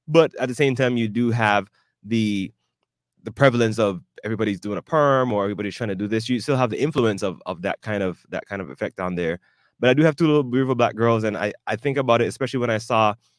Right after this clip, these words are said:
uh, the oldest going to school. She started school last year, knowing that I, I went to drop her off. I'm like, "It's a lot of Becky and Kates." You know, she's the only, she's the only kid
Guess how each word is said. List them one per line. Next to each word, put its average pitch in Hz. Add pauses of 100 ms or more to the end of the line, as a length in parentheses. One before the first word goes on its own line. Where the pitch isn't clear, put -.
(240)
uh, 98
the 95
oldest 113
going 113
to 92
school. 151 (160)
She 113
started 110
school 151
last 117
year, 104 (420)
knowing 123
that 104 (520)
I, 113
I -
went 135
to 127
drop 127
her 131
off. 127
I'm 139
like, 104 (760)
"It's -
a -
lot 123
of 139
Becky 156
and 147
Kates." - (420)
You 123
know, 110
she's 139
the 123
only, 139
she's 147
the 123
only 143
kid 143